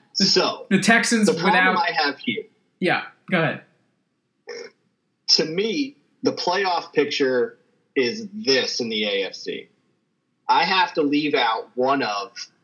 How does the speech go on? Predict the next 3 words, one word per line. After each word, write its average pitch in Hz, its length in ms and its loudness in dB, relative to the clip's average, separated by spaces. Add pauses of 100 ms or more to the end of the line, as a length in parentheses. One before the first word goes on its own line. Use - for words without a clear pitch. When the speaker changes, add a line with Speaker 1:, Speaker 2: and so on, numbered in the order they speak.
(540)
Speaker 2:
Cleveland, 165 680 0 (640)
Pittsburgh, 110 800 0 (920)
Houston, 160 720 0